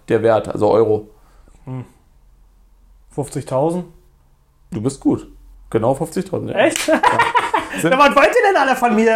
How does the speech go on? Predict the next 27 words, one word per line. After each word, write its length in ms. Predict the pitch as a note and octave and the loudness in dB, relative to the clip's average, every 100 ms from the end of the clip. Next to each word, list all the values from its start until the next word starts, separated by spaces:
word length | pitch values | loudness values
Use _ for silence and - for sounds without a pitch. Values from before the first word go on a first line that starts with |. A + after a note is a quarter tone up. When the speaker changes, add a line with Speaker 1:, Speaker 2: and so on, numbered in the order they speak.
| G3+ F#3+ | 4 4
Speaker 2:
Alter? 180 | F#3+ | 4
Speaker 1:
sind 140 | F#3 G3+ | 4 4
nämlich 180 | G#3 G3 | 2 2
genau 240 | E3+ F3 | 2 2
dreizehn 400 | D#3+ F3 F3 G3 | 2 0 2 -2
Spieler, 640 | - G#3 F#3 E3 G3+ G3 | -2 0 4 4 4 0
zwei 280 | - D3 F3 | -4 0 2
bei 140 | F3+ E3+ | 4 2
Braunschweig, 540 | C#3 E3+ F#3+ G3+ G3 | 2 0 2 0 2
einer 240 | - F3+ | 2 2
bei 160 | F3 D#3 | 4 2
Schalke, 480 | D3+ D#3 G3 G#3+ D3+ | 2 2 2 2 2
drei 300 | C#3 E3 A#3 | 2 2 4
bei 180 | B3 A3+ | 2 2
Paderborn 600 | - G3+ D3+ B2 B2+ C#3+ | 0 0 2 2 2 2
alleine, 420 | C3+ C3+ F3+ G#3 - - - | 2 2 2 -2 -6 -20 -2
Kaiserslautern 680 | D#3+ E3+ E3+ D#3 F3+ F#3+ F3+ | 0 2 2 2 2 2 2
einer, 240 | F3 F3 | 2 2
Elversberg 480 | E3+ E3+ E3+ E3 D#3+ | 2 0 0 0 0
einer, 400 | D#3 D#3 D#3 C3+ | 0 2 0 2
Sankt 220 | C3+ C3 | 0 0
Pauli, 280 | D3 D#3 D#3 | 2 4 4
Rostock, 480 | C3+ C3 - C#3+ - | 2 -2 -2 -4 -2
Osnabrück, 520 | - D#3 C3 C3+ B2 | -2 0 0 -2 0
Wien, 200 | B2+ B2 | -2 -2
Wiesbaden, 380 | A#2+ - A#2 A#2+ | -6 -2 0 0
Nürnberg. 300 | A#2+ A2 | 0 -2